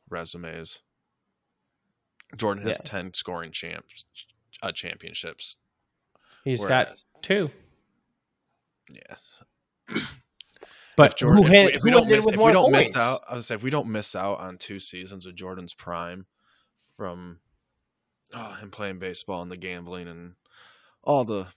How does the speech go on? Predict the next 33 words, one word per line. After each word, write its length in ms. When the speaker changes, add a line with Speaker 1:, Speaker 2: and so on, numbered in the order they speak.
Speaker 1:
bullshit 500
that 140
we've 180
heard, 340
some 160
of 60
it's 80
probably 220
not 120
bullshit, 460
but, 260
you 80
know. 160
Speaker 2:
So 180
what 140
Speaker 1:
But 40
Speaker 2:
about 380
the 100
all-time 400
points? 480
'Cause 160
scoring 300
champs 340
are 60
great, 360
but 440
overall 640
points 420
in 80
a 60
career 520
is 180
better. 540